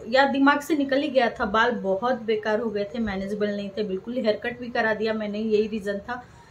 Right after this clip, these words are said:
कि बाल मैं मैनेज नहीं कर पाती थी। मेरे जो बेबी हेयर्स है वो बिना कंट्रोल के रहते हैं, ऐसे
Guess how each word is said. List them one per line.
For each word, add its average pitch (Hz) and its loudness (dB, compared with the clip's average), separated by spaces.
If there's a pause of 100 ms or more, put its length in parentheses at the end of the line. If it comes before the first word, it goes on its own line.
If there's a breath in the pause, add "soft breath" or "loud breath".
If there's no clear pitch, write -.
(120)
कि 262 -6
बाल 214 4
मैं 233 0
मैनेज 214 0
नहीं 226 0
कर 220 -4
पाती 202 -6
थी। 254 -14 (340 loud breath)
मेरे 233 2
जो 262 2
बेबी 277 6
हेयर्स 294 6
है 311 8
वो 302 4
बिना 262 2
कंट्रोल 269 4
के 269 -2
रहते 220 2
हैं, 202 -4
ऐसे 233 0